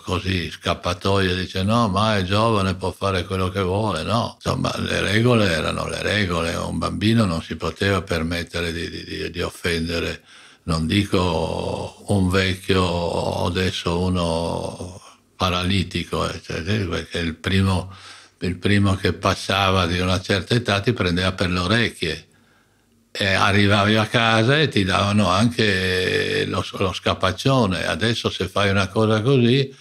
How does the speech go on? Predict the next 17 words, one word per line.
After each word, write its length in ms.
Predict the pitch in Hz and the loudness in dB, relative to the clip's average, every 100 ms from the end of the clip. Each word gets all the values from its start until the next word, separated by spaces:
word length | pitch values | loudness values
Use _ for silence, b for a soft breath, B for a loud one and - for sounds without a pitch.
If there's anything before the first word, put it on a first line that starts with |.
| B B | B B
se 800 | _ 95 92 92 95 98 101 92 | _ -2 0 0 -2 -2 -2 -4
tiri 480 | - 104 101 101 95 B B B B | 0 2 4 2 -2 B B B B
le 280 | - 98 101 | 0 2 4
orecchie 420 | 101 110 101 104 | 4 2 2 2
a 40 | |
un 100 | 98 | 4
bambino, 800 | 104 120 127 110 123 151 127 95 | 4 6 6 6 4 4 2 2
quello 320 | 92 107 110 | 0 2 2
va 140 | 101 104 | 4 2
a 40 | |
casa, 580 | 98 117 107 110 117 127 | 2 2 4 4 4 0
piange 760 | 107 104 104 117 127 147 131 101 | 2 2 4 4 4 4 4 4
e 40 | |
il 100 | 95 | 2
genitore 640 | 90 98 104 95 113 135 | 2 4 2 2 0 2
ti 160 | 107 95 | 2 0
denuncia, 720 | 87 95 117 92 - 82 - | 0 2 2 2 -2 -6 -6